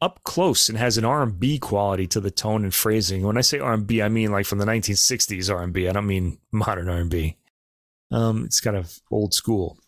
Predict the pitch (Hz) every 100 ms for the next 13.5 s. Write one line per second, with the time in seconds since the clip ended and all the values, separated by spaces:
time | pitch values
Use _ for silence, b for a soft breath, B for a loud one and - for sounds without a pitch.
0 | _ - - 196 190 160 - 113 98 117
1 | 175 135 92 90 127 160 - - 101 98
2 | - - - - _ 165 - 135 - 160
3 | 170 - 120 - 151 156 131 - 127 110
4 | 139 - 135 135 131 127 - - - 110
5 | 156 175 135 110 - 104 98 98 101 B
6 | B B B - 185 180 131 - 127 135
7 | 139 117 107 - 107 117 127 104 90 -
8 | 131 143 143 - 104 101 131 156 113 113
9 | 104 92 95 110 131 123 - - - 113
10 | 92 110 107 101 87 - - B B B
11 | B - - - 156 170 - 143 143 135
12 | 117 113 - 123 113 95 98 98 147 143
13 | 127 139 127 90